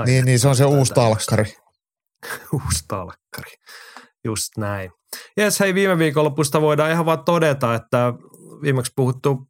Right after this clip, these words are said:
Speaker 2: Professional Fighters Leaguein sesonki aukesi Las Vegasissa ykkösillassa. Ei mitään ihmeitä eikä suuria yllätyksiä.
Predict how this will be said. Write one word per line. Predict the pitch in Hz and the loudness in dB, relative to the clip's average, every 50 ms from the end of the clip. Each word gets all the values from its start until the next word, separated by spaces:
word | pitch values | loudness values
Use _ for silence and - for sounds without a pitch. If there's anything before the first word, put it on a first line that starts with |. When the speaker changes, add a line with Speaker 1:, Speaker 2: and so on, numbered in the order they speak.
| _ _ | _ _
Speaker 2:
Professional | - 151 139 143 160 147 139 139 - 135 120 120 120 113 | -2 -2 0 0 0 -2 0 -2 -2 -2 0 0 0 0
Fighters | - - 117 110 - 107 104 - - | 0 -2 -2 -2 -2 -6 -6 -6 -4
Leaguein | 113 104 101 92 107 104 104 | -4 -4 -4 -4 -4 -6 -4
sesonki | - - 120 107 - 120 101 87 - - - | -2 -2 -2 -2 -2 -4 -6 -6 -8 -6 -2
aukesi | 147 160 160 156 139 151 143 139 - - | -2 0 0 -2 -2 -2 -2 -2 0 0
Las | 139 135 131 - - | 0 0 0 0 0
Vegasissa | 131 127 123 127 120 110 120 107 - - 127 | -2 0 0 -2 -2 -2 -2 -4 -2 -2 0
ykkösillassa. | 127 123 123 - 127 113 - 123 117 117 117 107 - - - 123 120 - - _ _ _ _ _ _ _ _ _ _ _ _ _ _ _ _ _ _ _ _ 160 | 0 -2 -2 -2 -4 -2 -2 -2 -2 -2 -2 -4 -4 -2 -2 -2 -4 -4 -8 _ _ _ _ _ _ _ _ _ _ _ _ _ _ _ _ _ _ _ _ 0
Ei | 165 165 151 131 | 0 2 2 0
mitään | 127 120 139 147 151 156 160 147 139 | 0 0 0 0 0 0 -4 -4 -4
ihmeitä | - 208 196 175 175 170 160 151 147 156 156 | -2 0 2 2 2 2 2 2 0 0 0
eikä | 151 151 143 156 | 0 0 -2 -2
suuria | 139 175 170 165 160 151 151 | 0 0 0 2 2 2 2
yllätyksiä. | 160 165 156 139 127 120 120 98 90 - - - 110 107 101 | 2 2 2 2 0 0 -2 -6 -8 -6 -6 -4 -2 -2 -2